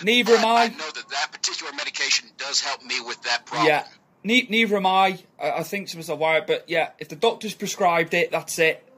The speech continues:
Speaker 1: Y-, you know, you have to go on the doctor's advice, don't you?
Speaker 2: Absolutely. And, you know, I think it's a shame that a lot of people find that the stigma of depression is something you don't want to talk about, 'cause the truth is, the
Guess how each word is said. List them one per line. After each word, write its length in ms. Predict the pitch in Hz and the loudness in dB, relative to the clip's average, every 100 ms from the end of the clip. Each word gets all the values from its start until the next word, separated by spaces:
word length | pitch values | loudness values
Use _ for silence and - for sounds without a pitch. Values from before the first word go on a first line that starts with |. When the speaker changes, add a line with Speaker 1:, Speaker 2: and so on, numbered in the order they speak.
| - | -16
Speaker 1:
Y-, 100 | 151 - - - | -16 -16 -20 -14
you 80 | - | -4
know, 260 | 156 147 147 | 0 0 0
you 120 | 156 | -4
have 200 | 160 175 | -2 -2
to 80 | 180 | -6
go 280 | 165 - 180 | -10 -2 0
on 80 | 160 | 0
the 60 | |
doctor's 340 | 139 143 147 135 | -2 -4 -4 -8
advice, 460 | 135 143 147 143 | -2 0 0 0
don't 200 | - 151 | -6 -8
you? 140 | 135 143 - - - _ _ _ _ _ _ _ _ _ | -8 -10 -12 -20 -20 _ _ _ _ _ _ _ _ _
Speaker 2:
Absolutely. 540 | 147 - - - - - - - | 0 0 -2 -4 -6 -4 -2 0
And, 100 | 254 | 0
you 80 | 247 | 0
know, 80 | 208 | 2
I 40 | 220 | 0
think 160 | 220 | 0
it's 120 | 175 - | -2 0
a 40 | |
shame 340 | - 135 147 | 2 0 -2
that 120 | 120 101 | -10 -14
a 80 | |
lot 220 | 98 117 107 | -8 -8 -8
of 80 | |
people 280 | - 120 104 | -12 -16 -14
find 360 | - 107 110 113 | -12 -6 -6 -6
that 120 | 101 | -6
the 80 | - | -2
stigma 420 | - - 113 113 110 | -2 -2 -10 -10 -12
of 100 | - | -12
depression 540 | - - 117 - 113 | -16 -8 0 0 0
is 80 | 98 | -4
something 280 | - 113 104 | -4 -6 -14
you 120 | 98 | -12
don't 180 | 104 101 | -12 -12
want 120 | 101 | -16
to 80 | 95 | -10
talk 260 | 110 107 | -8 -8
about, 320 | - 110 117 - - - | -8 -6 -6 -6 -12 -8
'cause 120 | 127 | -4
the 100 | - | -4
truth 360 | - 139 139 - | -2 -2 -4 -6
is, 180 | 135 | -4
the 100 | 107 | -4